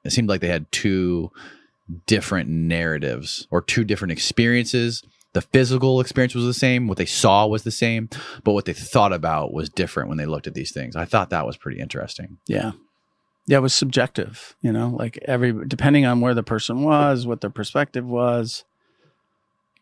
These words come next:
Speaker 2: it was very, you know, from whatever persec-, perspective they had. I think that, you know, the technology thing that was said to one, uh, you know, however that was done. <laughs> I mean, I love the way she says it. Like,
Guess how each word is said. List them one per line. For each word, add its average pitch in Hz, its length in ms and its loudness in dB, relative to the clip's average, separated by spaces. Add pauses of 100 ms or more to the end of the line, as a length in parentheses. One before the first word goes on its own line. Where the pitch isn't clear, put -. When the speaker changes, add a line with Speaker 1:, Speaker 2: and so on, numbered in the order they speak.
(360)
Speaker 2:
it 135 120 2
was 127 200 2
very, 123 600 0 (160)
you 135 120 -2
know, 127 360 -4
from 123 480 4
whatever 117 360 0
persec-, - 400 -6 (180)
perspective 110 500 -4
they 85 140 -6
had. 107 400 0 (260)
I 139 80 4
think 156 240 4
that, 113 280 4 (260)
you 135 100 4
know, 120 120 2
the 107 100 0
technology 113 920 0
thing 110 400 0
that 107 120 -4
was - 380 -6 (320)
said 113 300 2
to 110 100 -2
one, 110 600 2 (200)
uh, 107 100 -6
you 110 180 -4
know, 90 60 -4
however 104 420 -2
that 110 200 -2
was 98 160 -8
done. 92 400 -4
<laughs> - 60 -16
I - 80 -2
mean, 135 180 4 (180)
I 107 60 -2
love 113 200 0
the 110 100 -2
way 104 100 -2
she 101 180 -6
says 101 280 -4
it. 98 120 -6
Like, 117 240 -10